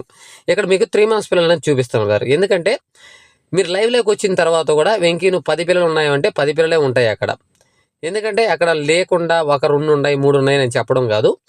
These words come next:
ఇక్కడ ఈ కట్ట మొత్తం మీద నాకు తెలిసినంత వరకు ఒక పదిహేను, పన్నెండు పిల్లలు అనేది మనకి త్రీ మంత్స్ పిల్లలు అనేది వస్తాయి బ్రదర్. మూడు నెలల పిల్లలు అనేది మనకి ఒక పది నుంచి పన్నెండు పిల్లలు అనేది మూడు నెలల పిల్లలు అనేది. మిగతా పిల్లలు మనకి ఫోర్ మంత్స్, ఫైవ్ మంత్స్ పిల్లలు అనేది వస్తాయి. ఇవి లైవ్ వెయిట్ అయితే మనకి,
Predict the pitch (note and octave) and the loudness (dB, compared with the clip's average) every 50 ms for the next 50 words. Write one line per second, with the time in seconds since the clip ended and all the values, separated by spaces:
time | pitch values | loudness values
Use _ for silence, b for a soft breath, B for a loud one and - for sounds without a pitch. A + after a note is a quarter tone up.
0 | _ _ _ _ _ _ - C#3+ D#3+ E3+ G#3 G3 F3+ E3+ C#3 - - - D3+ C#3 | _ _ _ _ _ _ -8 -8 -4 -2 -2 -2 -2 -4 -8 -8 -6 -6 -6 -4
1 | - G3+ G3+ F3 E3 D#3 - - F3+ F3 E3+ D#3+ D#3 C#3+ D3 C#3 B2+ B2+ B2+ A#2 | -2 -4 0 0 0 -2 -2 -4 -6 -4 -2 0 0 0 0 -2 0 0 0 0
2 | B2+ B2+ C3 - C#3+ C3 B2 A#2 B2 A#2 A#2 A2+ A#2 A#2 F#3 G3+ F3+ C#3+ C3+ - | 0 -2 -2 -2 -2 -2 0 -2 -2 -2 -2 -2 -2 0 0 0 2 2 0 -2
3 | - C#3+ - - - C3 B2+ D3 D#3+ E3 E3 D3+ C#3+ D3 C#3+ B2 C#3 B2+ B2+ C3 | -4 -6 -6 -6 -10 -8 -6 -4 -2 0 0 2 2 0 0 -2 -2 -2 -2 -2
4 | B2+ B2 A#2+ A#2+ C3+ C#3 C#3+ D3 C#3 C#3+ D3 D3 C3 B2 A#2+ B2 - D3+ _ - | -2 -2 -2 -2 -2 -2 -2 -2 -2 -2 -2 0 0 -2 -2 -2 -4 -4 _ -4
5 | E3+ F3+ F3+ F3+ E3+ D#3+ - - C#3+ C#3 C3+ C3+ D3+ D#3 C3 A#2 A2+ - B2 G#2+ | -4 -4 -2 0 -2 -2 -2 0 0 0 2 2 0 0 0 -2 0 0 0 0
6 | G2+ G2+ G#2 - _ _ b b b b b b b - C3 D3 E3+ F#3+ G3+ G3+ | 2 0 0 -2 _ _ b b b b b b b -6 0 2 4 4 4 4
7 | F3+ F3 D#3+ D#3 D3+ D3 C3+ C#3 C3 B2+ B2+ A#2+ A#2+ A#2 C3 B2+ B2 A#2+ B2 A#2+ | 2 2 2 2 2 0 0 0 0 0 0 0 0 0 0 0 2 0 0 0
8 | A3 A#3 F#3 D3 - C#3+ B2+ - C3 B2 B2+ B2+ C3 C#3 C#3 - F#3 - C#3+ C3 | 0 0 0 0 0 -2 -4 -2 0 0 0 0 0 -2 -2 -2 -2 0 0 0
9 | B2 B2 B2 A#2 B2 B2 B2+ C3+ C#3+ D3 C#3 B2+ B2+ B2+ C3 B2+ A#2+ A#2 - A2+ | 0 0 0 0 0 0 2 2 0 0 2 2 2 2 2 0 -2 -2 -4 -2
10 | G#2+ G#2 G2+ G#2 - - - - - - G3 D3+ D#3 E3 - F3+ E3 D#3 D3+ D3 | -2 -2 -2 -4 -8 -10 -18 -12 -4 0 0 0 0 0 -2 -2 -2 0 0 0
11 | D3 C#3 C3 B2+ A#2+ - G#3 G3+ - D#3+ D#3 D#3 D3 D3+ D3 C#3+ - G3+ F#3+ - | 0 -2 -2 -4 -2 -2 -2 -2 0 0 0 0 0 -2 -2 -2 0 -2 0 0
12 | D3 C3 C3 C3 B2+ B2+ A#2+ - - A#2+ A#2 A2+ A2+ A2+ G#2+ G#2+ G#2 - E3 G3+ | 0 -2 0 -2 -4 -4 -4 -4 -2 -2 0 0 0 0 0 0 -2 0 -4 -4
13 | - - B B B B B B D#3 D#3+ E3 D#3 D3+ D#3 F3 G3 G3 F3 F3+ E3+ | -4 -6 B B B B B B -2 -2 0 0 0 0 0 0 -2 -2 -2 -2
14 | D#3+ D3+ C3+ C3+ C3 C3 G#3+ D4 | -2 -2 -2 -2 -2 0 0 -2